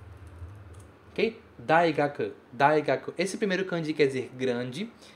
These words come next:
e o segundo quer dizer escola ou estudar. Então, a grande escola é a universidade.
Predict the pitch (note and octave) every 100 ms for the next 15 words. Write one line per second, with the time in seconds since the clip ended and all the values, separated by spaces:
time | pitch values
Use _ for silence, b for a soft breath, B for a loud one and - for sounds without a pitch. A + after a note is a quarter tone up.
0 | B F#3 F3+ D#3 D3+ D#3 D#3+ C#3 D#3 F3
1 | - - G3+ G3 - D#3+ D3 C3+ B2 C#3+
2 | D3+ - F3 C3 G#2 - - F3 - F#3+
3 | D#3 D3+ D#3 D#3+ D3+ - D3+ E3+ G3+ -
4 | C#3 C#3+ - D3 D#3 E3 E3 F3 G#2 -